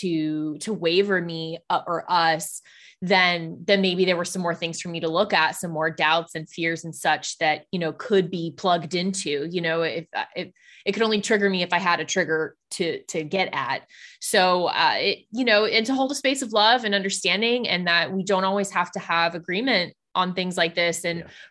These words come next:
Speaker 1: really, when you make choices like your birth, I mean, that's just the beginning. That's the tip of the iceberg, 'cause then you have a human that you're making choices for and raising that people have a lot of opinions on that too.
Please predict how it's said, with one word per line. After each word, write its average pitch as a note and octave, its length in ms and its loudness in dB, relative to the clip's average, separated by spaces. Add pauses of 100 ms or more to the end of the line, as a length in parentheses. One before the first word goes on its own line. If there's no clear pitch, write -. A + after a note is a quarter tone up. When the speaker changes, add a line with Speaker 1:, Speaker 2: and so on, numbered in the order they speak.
(100)
Speaker 1:
really, G#3 260 6
when G#3 160 2
you F#3 80 0
make F#3 220 -2
choices G3+ 460 0
like E3+ 200 0
your F3 100 -2
birth, G3 380 0
I F#3 40 -6
mean, F3 180 -6
that's G#3+ 300 2
just - 340 -4
the G#3+ 100 2
beginning. F#3+ 480 0
That's F3+ 200 -4
the G3+ 80 -10
tip G3+ 180 -6
of G#3 60 -4
the F#3+ 100 2
iceberg, F3 500 0
'cause F3+ 160 -8
then F#3 160 -4
you G3+ 100 -2
have F#3+ 160 0
a F3+ 40 -4
human F#3+ 560 -2
that D#3+ 160 -2
you're F3 160 -4
making F3 440 -8
choices E3+ 380 -8
for E3+ 300 -2
and E3 100 -4
raising E3+ 440 -2
that E3 280 0
people F#3+ 240 -4
have F3+ 120 0
a - 20 0
lot G#3 180 4
of A#3+ 80 2
opinions C4 400 -4
on C4+ 180 4
that C#4 220 4
too. C#4 380 2